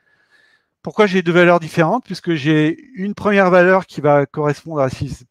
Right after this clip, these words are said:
système point out et une deuxième valeur qui, qui correspond à système point R.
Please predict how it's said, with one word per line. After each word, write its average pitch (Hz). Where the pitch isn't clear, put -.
système 151
point 131
out 160
et 139
une 131
deuxième 147
valeur 127
qui, -
qui 123
correspond 117
à 123
système -
point 110
R. 113